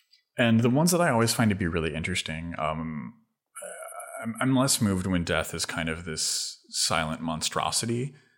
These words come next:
I'm, I'm more interested when death is given agency and character. 'Cause how, how, how do you do that, right? Like, death is this penultimate cosmic thing, right? And I, I really enjoyed this attempt, uh, of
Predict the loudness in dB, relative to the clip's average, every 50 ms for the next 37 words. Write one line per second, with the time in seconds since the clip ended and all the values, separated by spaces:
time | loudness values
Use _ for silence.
0 | _ _ _ _ _ -2 0 2 2 2 2 0 0 2 2 2 2 2 2 0
1 | 0 0 0 -2 -2 -2 -2 -2 -4 -2 -2 -2 -2 -2 -2 -4 -6 -6 -4 -6
2 | -6 -6 -6 -6 -6 -4 -4 -4 -4 -4 -4 -4 -6 -8 -8 -8 -6 -6 -6 -8
3 | -6 -6 -6 -6 -6 -8 -14 _ _ _ _ _ _ _ _ _ _ _ 0 0
4 | 2 2 0 0 -2 -2 0 0 2 2 2 0 0 0 0 0 2 0 0 0
5 | -2 -6 -8 -10 -12 -10 -8 -6 -6 -6 -4 -4 -4 -4 -2 0 0 0 0 -2
6 | -2 -2 -2 -2 -2 -4 -6 -8 -12 _ _ _ _ _ _ _ _ _ _ -4
7 | -2 -2 -2 -2 0 2 4 4 4 4 4 2 2 2 2 0 0 -2 -4 -6
8 | -4 -4 -2 -2 -2 0 -2 -2 -4 -4 -6 -8 -10 -6 -4 -4 -2 -2 -4 -6
9 | -10 -14 -18 -20 -18 -12 -8 -6 -4 -4 -4 -6 -8 -12 _ _ -20 -20 -20 -20
10 | _ _ _ _ _ _ -2 0 2 2 2 2 0 0 2 2 2 2 2 2
11 | 2 2 2 2 0 -2 -2 -4 -4 -4 -2 0 0 0 0 -2 -2 -2 -2 -4
12 | -6 -10 -14 -14 -18 -14 -6 -2 -2 0 -2 0 0 0 0 2 0 -2 -6 -8
13 | -10